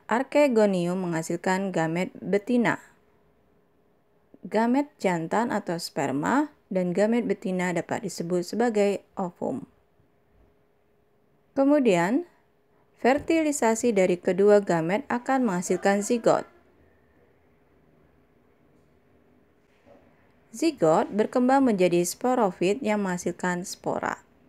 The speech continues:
Sporofit atau kotak spora atau disebut juga sporagium. Selanjutnya, sporofit yang berisi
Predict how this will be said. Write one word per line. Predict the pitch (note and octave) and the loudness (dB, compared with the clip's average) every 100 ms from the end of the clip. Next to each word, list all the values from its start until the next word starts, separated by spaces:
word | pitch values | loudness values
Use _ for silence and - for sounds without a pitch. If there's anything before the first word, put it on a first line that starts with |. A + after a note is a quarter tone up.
| _ _ _ _ _ _ _ _ | _ _ _ _ _ _ _ _
Sporofit | - - G#3+ G3 G3 A3+ C4 | -8 -2 2 0 0 0 0
atau | G#3+ G#3 - F#3 | -2 -2 -2 -4
kotak | - B3 - B3 A#3+ | -4 -6 -4 -4 -6
spora | - - F3+ D#3+ F3+ B3 - | -14 -8 -4 -2 -2 -4 -6
atau | G3 - A3+ | -8 -6 -8
disebut | G#3+ - G#3 G3 G3 | -10 -8 -4 -4 -2
juga | F#3 F3+ E3+ E3+ | -2 0 0 -2
sporagium. | - B3 A#3+ G3 D#3+ D3 B2+ - - _ _ _ _ _ _ _ _ _ _ _ _ _ _ _ _ _ _ _ _ _ _ _ _ _ - | -4 -2 0 0 -2 -4 -4 -8 -14 _ _ _ _ _ _ _ _ _ _ _ _ _ _ _ _ _ _ _ _ _ _ _ _ _ -10
Selanjutnya, | F#3 E3 D#3+ - E3 F#3 C#4 | -4 -2 -2 -2 -2 0 -2
sporofit | - G3+ F#3 D#3+ - C#4 | -4 -4 -2 -2 -2 0
yang | A3+ A3 G3+ | 2 2 4
berisi | G3+ G3+ G#3 G3+ G3+ | 2 2 2 2 0